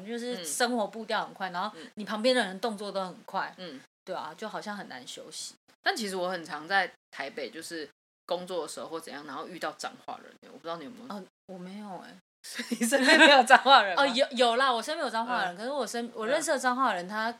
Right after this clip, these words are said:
Speaker 1: 高中就上来台北念。
Speaker 2: 哦，
Speaker 1: 对啊，
Speaker 2: 那他等于是在这里长大的啦，
Speaker 1: 对啊，
Speaker 2: 不，不太算。
Speaker 1: 就是，对啊，这样就不太算。
Speaker 2: 但我后来问一问，就我发现大家好像就是，比如说像我这样，就是大学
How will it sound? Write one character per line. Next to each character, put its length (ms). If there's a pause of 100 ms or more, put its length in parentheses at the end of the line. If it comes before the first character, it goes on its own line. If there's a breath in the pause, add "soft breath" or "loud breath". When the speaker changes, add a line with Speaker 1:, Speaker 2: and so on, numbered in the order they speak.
Speaker 1:
高 180
中 240
就 100
上 200
来 200 (200)
台 160
北 240
念。 120 (480)
Speaker 2:
哦， 220
Speaker 1:
对 80
啊， 140
Speaker 2:
那 20
他 200
等 140
于 80
是 120
在 120
这 100
里 100
长 280
大 200
的 80
啦， 120
Speaker 1:
对 120
啊， 180
Speaker 2:
不， 60
不 40
太 140
算。 260
Speaker 1:
就 80
是， 100
对 100
啊， 160
这 120
样 140
就 100
不 140
太 180
算。 240 (260)
Speaker 2:
但 120
我 60
后 100
来 140
问 140
一 40
问， 180
就 120
我 80
发 260
现 180
大 160
家 60
好 120
像 120
就 100
是， 100
比 120
如 80
说 140
像 200
我 80
这 120
样， 120
就 120
是 360
大 200
学 280